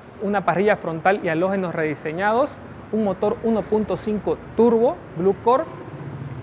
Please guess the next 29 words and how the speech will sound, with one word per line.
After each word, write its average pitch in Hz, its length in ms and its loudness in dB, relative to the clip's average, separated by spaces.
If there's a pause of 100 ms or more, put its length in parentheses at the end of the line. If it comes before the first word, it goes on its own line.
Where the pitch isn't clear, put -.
con 185 220 2
dos 240 240 6
tipos 196 260 0
de 180 80 2
caja, 240 280 0
una 208 180 0
caja 190 200 -2
automática 190 520 -2
y - 20 -2
una 165 120 -2
caja 160 260 -2
manual. 247 400 2 (460)
En 190 120 0
el 185 60 2
interior 196 540 4 (120)
contamos 196 380 -2
con 165 160 -4
tres 214 220 -4
filas 196 240 -4
de 165 80 0
asientos, 262 580 -2 (400)
una 208 200 0
pantalla 175 480 2
de, 151 100 0 (400)
de 156 240 0
doce 190 320 0
coma 180 340 -2
tres 170 160 -2
pulgadas, 214 760 2